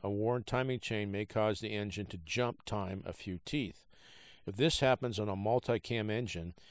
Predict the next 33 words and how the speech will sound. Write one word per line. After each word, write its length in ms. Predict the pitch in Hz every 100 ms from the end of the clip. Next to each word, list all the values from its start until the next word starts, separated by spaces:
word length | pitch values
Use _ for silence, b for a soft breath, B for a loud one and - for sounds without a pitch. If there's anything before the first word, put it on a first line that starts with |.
| B
it 140 | 110 104
may 160 | 107 104
appear 300 | - 123 131
to 100 | 110
be 140 | 107
a 60 | 98
dead 300 | 113 110 107
miss 380 | 104 107 -
or 240 | 104 95 95
on 200 | - 98
multiple 460 | 95 107 113 101 101
cylinders. 720 | - 123 120 107 82 - - - B B B B
The 80 | 107
bad 300 | 107 113 127
oil 240 | 127 127
can 180 | - 110
also 300 | 123 135 123
damage 400 | 110 107 104 95
the 80 | 90
tensioner, 600 | - 127 135 107 90 90
which 280 | - - 113
makes 240 | 104 -
the 60 | 92
possibility 760 | 104 104 - 92 107 107 101
of 120 | 92
the 120 | 92
engine 300 | 98 101 98
skipping 420 | 90 - 127 113 101
time 400 | 98 92 90 92 B B B B
or 160 | 101
a 40 | 98
catastrophic 720 | 113 110 107 - 107 98 92
failure 540 | - 117 107 90 92